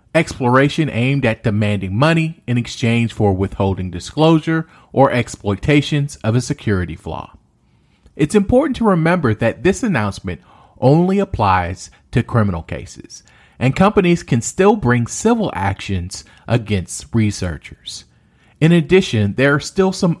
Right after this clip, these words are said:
open questions about the scope of the guidance and the potential that some prosecutors could still bring these types of criminal charges.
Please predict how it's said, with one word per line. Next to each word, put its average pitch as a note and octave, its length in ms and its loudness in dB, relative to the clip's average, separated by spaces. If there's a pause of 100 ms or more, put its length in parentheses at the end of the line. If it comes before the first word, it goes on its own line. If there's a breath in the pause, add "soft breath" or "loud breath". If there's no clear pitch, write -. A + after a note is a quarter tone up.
open D3 360 4
questions F2 600 -6
about A#2 280 0
the C3 80 -6
scope - 380 -2
of G2 120 -6
the G2+ 60 -4
guidance G#2+ 680 -2 (340 loud breath)
and E3 240 4
the B3+ 60 2
potential G#2 680 -2
that - 200 0
some E3+ 300 0
prosecutors A2 840 -2 (300 soft breath)
could C#3+ 180 4
still F#3 420 2
bring A2 480 0
these B2 280 -2
types G2 460 -6
of A2 160 -2
criminal E2+ 360 -6
charges. - 720 -6